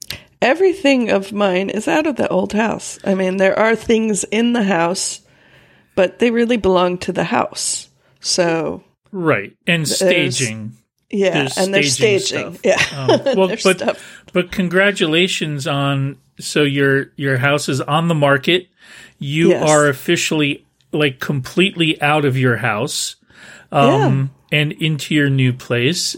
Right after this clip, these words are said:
Speaker 2: And that is a huge, huge milestone. And congratulations, Gene, 'cause I, and, and, um, you, you know, week, week by week over the past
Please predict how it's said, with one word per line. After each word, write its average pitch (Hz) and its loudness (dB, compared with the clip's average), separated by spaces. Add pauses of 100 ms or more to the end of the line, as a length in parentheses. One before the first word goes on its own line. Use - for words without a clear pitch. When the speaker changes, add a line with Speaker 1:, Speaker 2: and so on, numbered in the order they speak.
Speaker 2:
And 135 0
that 147 2
is 143 2
a 131 0
huge, 180 0
huge 139 -2
milestone. 117 -2 (160)
And 131 0 (800)
congratulations, 170 2
Gene, 117 -2
'cause 127 0
I, 135 4
and, 135 0
and, 139 -2 (120)
um, 135 2 (460)
you, 147 0 (280)
you 190 4
know, 147 4
week, 160 0 (140)
week 214 2
by 160 4
week 170 0
over 147 2
the 139 2
past 139 -2